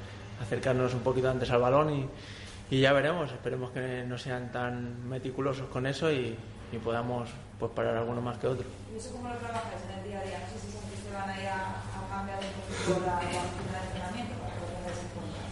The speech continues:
Speaker 1: Bueno, lo practicamos, yo he practicado alguna cosa, pero intentas hacer algún método, pues, para eso, ¿no? Pues, para pisar la línea y intentar ganar metros de otra manera, pero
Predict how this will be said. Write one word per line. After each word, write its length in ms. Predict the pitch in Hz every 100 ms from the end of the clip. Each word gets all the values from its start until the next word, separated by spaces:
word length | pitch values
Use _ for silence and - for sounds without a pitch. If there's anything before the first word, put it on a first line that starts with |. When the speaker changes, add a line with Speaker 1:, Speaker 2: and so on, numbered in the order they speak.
| -
Speaker 1:
Bueno, 360 | 156 151 147 139
lo 180 | 127
practicamos, 720 | 120 123 117 127 147 143 139 147
yo 180 | 131 127
he 20 |
practicado 360 | 127 127 127 127
alguna 240 | 127 127
cosa, 360 | 123 147 139 135
pero 640 | 123 120 120 117 110 95 113
intentas 380 | 113 123 123 120
hacer 220 | 117 123
algún 220 | 117 120
método, 280 | 120 120 123
pues, 140 | 120
para 240 | - 113 123
eso, 180 | 127 120
¿no? 80 |
Pues, 140 | 131 127 -
para 200 | 107 104
pisar 220 | 113 110 123
la 120 | 117
línea 320 | 123 127 120
y 140 | 120 120 - - -
intentar 360 | 135 117 123 123
ganar 340 | 120 120 120
metros 260 | 120 120 120
de 80 | 120
otra 140 | 117
manera, 380 | 113 127 139 123
pero 220 | 113 117